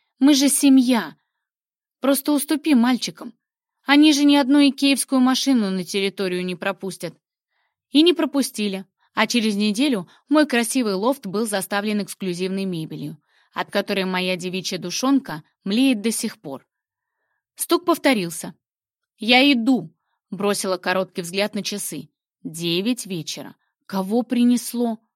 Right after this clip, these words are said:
На соседей не похоже. Они, конечно, любят посидеть в гостях, но никогда не тарабанят в дверь.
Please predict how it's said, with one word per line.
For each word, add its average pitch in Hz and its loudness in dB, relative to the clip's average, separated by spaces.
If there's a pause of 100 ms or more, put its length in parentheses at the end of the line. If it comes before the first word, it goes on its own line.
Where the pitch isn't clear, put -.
(300)
На 208 -2
соседей 208 -2
не 262 4
похоже. 165 -8 (520)
Они, 214 0
конечно, 220 0
любят 294 -2
посидеть 175 -6
в 160 -14
гостях, 185 -8 (260)
но 220 0
никогда 247 2
не 175 -2
тарабанят 185 -2
в 214 -8
дверь. 165 -8